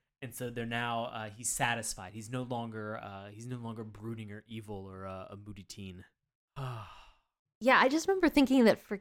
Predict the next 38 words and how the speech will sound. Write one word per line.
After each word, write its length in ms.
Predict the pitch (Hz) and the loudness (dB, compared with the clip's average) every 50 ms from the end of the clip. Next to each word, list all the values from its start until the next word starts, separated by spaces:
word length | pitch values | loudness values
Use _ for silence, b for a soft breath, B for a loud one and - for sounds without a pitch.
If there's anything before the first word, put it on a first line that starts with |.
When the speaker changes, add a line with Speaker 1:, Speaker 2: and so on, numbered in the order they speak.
| _ | _
Speaker 2:
kids 800 | - - - - 294 294 254 208 175 180 175 175 - - - - - - | -12 -8 0 4 8 8 10 8 8 4 0 -4 -4 -6 -6 -8 -6 -6
to 100 | - 196 | -6 -4
focus 480 | - - 208 226 233 233 254 233 - | 2 6 6 6 8 6 4 4 4
on 180 | 208 196 196 175 | 4 4 4 4
a 80 | 135 - _ | 2 -2 _
comet 560 | - - - - - 262 269 254 220 185 - - | -8 -8 -4 2 6 6 8 8 8 8 6 6
and 120 | 202 202 185 | 2 2 2
a 40 | - | 0
comet's 500 | - - - 208 214 226 277 302 - - | -4 0 2 4 4 4 2 -2 -6 -6
powers 540 | - - 311 311 320 339 349 359 403 403 415 - | -2 2 4 4 4 4 2 0 0 -2 -2 0
is 140 | - 233 214 | -2 -2 -2
kind 260 | - - - 247 247 | -4 -8 -6 4 8
of 240 | 254 240 220 185 - _ _ _ _ _ _ _ _ _ _ _ _ - | 10 10 10 8 4 _ _ _ _ _ _ _ _ _ _ _ _ -2
abstract 640 | 226 226 226 233 - - - 214 175 165 202 - - | 0 0 0 2 0 4 6 6 6 6 6 2 2
a 60 | 320 | 4
little 240 | 311 330 381 415 427 | 4 6 6 6 4
bit, 300 | 415 440 440 440 403 - | 4 4 2 2 0 0
you 80 | 294 311 | 0 2
know 80 | 330 | 2
what 100 | 320 320 | 2 2
I 60 | 302 285 | 2 2
mean? 280 | 285 294 311 320 330 | 2 0 0 2 6
Like, 320 | 311 294 240 233 226 226 - | 8 10 12 12 10 8 6
Speaker 1:
Okay. 380 | 131 120 117 - 151 151 147 - - | 0 -4 -4 -6 -6 -6 -6 -8 -10
<laughs> 120 | 202 - 208 | -8 6 10
Speaker 2:
but 320 | 247 302 294 240 - - _ _ - | 12 12 12 10 8 4 _ _ -12
th-, 100 | 254 247 226 | -10 -10 -2
this 200 | 240 240 359 370 | 4 8 8 8
is 140 | 453 330 330 | 8 6 6
the 80 | 370 | 6
part 240 | - - 320 302 269 | 8 8 10 10 10
I 60 | 233 | 10
had 200 | 226 233 226 190 | 10 10 10 8
a 40 | 190 | 8
hard 200 | 190 208 190 190 | 8 8 6 6
time 240 | 190 190 180 180 185 | 6 4 0 0 0
with. 220 | - - - - - _ _ _ _ _ - | -4 -6 -6 -8 -10 _ _ _ _ _ 0
So 460 | - - 285 269 247 233 220 - - | 6 10 12 12 12 12 12 10 8